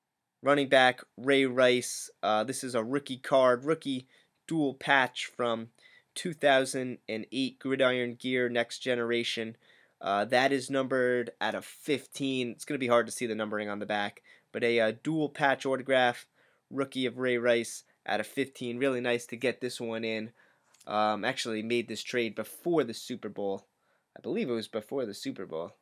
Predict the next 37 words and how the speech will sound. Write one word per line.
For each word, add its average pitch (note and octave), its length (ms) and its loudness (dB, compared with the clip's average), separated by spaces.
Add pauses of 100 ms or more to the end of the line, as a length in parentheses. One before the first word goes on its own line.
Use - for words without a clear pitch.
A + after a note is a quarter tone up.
(680)
Um, G2+ 280 -2
but - 120 -6
those C#3 180 2
came C#3 220 0
in B2 100 -2
today. A#2 440 2 (520)
So A#2+ 220 0
nice C#3+ 220 2
to C#3 60 2
have B2 80 2
another B2+ 280 0
Ray. C3+ 420 6 (480)
And B2+ 160 -2
then C3 320 6
the B2 60 -6
big D#3+ 420 4
card D3 580 6
of C3+ 200 -2
the C3 100 -2
trade, C3+ 420 0
I B2 120 6
actually C3+ 400 0
got B2 280 2
this B2+ 220 -8
one G#2+ 240 -4
back, A#2 460 -2
was A2+ 160 -8
in, A#2 160 -6
um, G#2+ 240 -4 (800)
a G#2+ 180 2
round A#2+ 220 2
of A2 60 -4
mystery B2 320 -2
packs A#2+ 340 2
that A#2 140 -2
I G#2+ 100 -2
did. A2+ 460 0